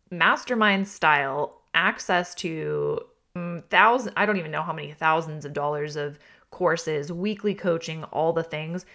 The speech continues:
for three thirty-three per month. And so typically for something like that, it's thousands per month, especially if you have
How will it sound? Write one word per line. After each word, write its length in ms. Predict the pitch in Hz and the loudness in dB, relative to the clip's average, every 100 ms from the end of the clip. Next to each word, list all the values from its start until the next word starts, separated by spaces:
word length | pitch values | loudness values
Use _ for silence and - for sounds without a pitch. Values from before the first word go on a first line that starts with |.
| - | -16
for 180 | - 202 | -4 -2
three 380 | 208 202 190 196 | -2 -2 0 0
thirty-three 760 | 202 180 165 160 - 147 156 151 | 0 -2 -2 -6 -10 -10 -8 -10
per 320 | - 170 156 | -8 -6 -4
month. 440 | 143 143 120 - - - - | -4 -8 -8 -12 -18 -20 -12
And 140 | - 175 | -8 -4
so 120 | 170 | -4
typically 640 | - - 247 269 190 165 | -2 -4 -4 -4 -4 -2
for 140 | 165 175 | -2 -4
something 340 | 190 190 185 | -4 -4 -2
like 260 | 160 147 - | -2 -2 2
that, 300 | 147 165 - - | 6 6 4 -6
it's 220 | - 175 | -10 -10
thousands 720 | - - 160 160 165 160 147 139 | -4 4 6 6 2 -2 -10 -12
per 320 | - - 151 | -12 -6 -4
month, 300 | 147 135 139 | -4 -6 -6
especially 500 | 160 - 175 - 170 | -8 -2 -2 -2 -6
if 120 | 160 | -8
you 120 | 156 | -12
have 500 | 151 - 160 151 147 | -12 -8 -4 -2 -4